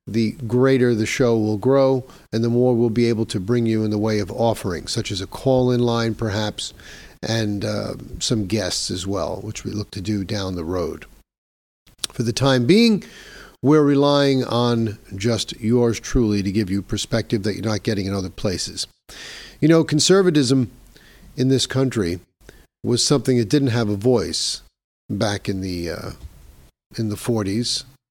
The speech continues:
The Democrats really controlled Congress once F D R got control, um, of many facets of the country. His policies, his socialist policies,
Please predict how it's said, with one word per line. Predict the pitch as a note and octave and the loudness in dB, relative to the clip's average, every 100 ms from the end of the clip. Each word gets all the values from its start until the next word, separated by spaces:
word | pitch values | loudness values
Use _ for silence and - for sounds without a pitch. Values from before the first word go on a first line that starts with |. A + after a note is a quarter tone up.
| - - _ _ - | -20 -20 _ _ -16
The | - | -2
Democrats | C3 C3 - A#2+ A2+ - | 2 2 2 2 0 2
really | C3+ B2 A2 | 4 4 2
controlled | A2+ - B2 A2+ A2 G#2 - _ _ - - - | -2 0 2 2 0 -4 -14 _ _ -20 -20 -14
Congress | - B2 A#2 B2+ - A2+ | -4 0 2 0 0 -2
once | A2+ G#2+ | -2 0
F | A#2 - | -2 0
D | A2 | 0
R | A2 A2 | 2 0
got | G#2 G2+ - | -2 -4 -6
control, | G2 - A#2 A2+ A2+ A2 _ _ _ - - - _ - | -10 -2 0 2 0 -4 _ _ _ -20 -20 -20 _ -12
um, | A2+ A2 - - A2+ - - _ _ _ _ _ - | -10 -10 -12 -14 -16 -18 -20 _ _ _ _ _ -20
of | - | -8
many | A#2+ A#2 | -4 -2
facets | G#2 A#2 A2 - - - | -2 -2 -2 -4 -6 -8
of | F#2+ | -8
the | G#2 | -6
country. | A#2+ G#2+ A#2 G#2+ | -4 -4 -2 -4
His | F#2+ A2 F#2+ - - - _ | -2 -2 -4 -8 -16 -20 _
policies, | - B2 A#2+ A2+ - G2 G2+ - | -4 -2 0 0 -2 -4 -6 -6
his | G2+ - - - | -6 -6 -8 -8
socialist | - B2 A#2+ G#2 F#2+ - | -4 -2 -2 -4 -6 -6
policies, | G#2+ F2+ G#2 - F2+ - | -6 -6 -8 -8 -8 -10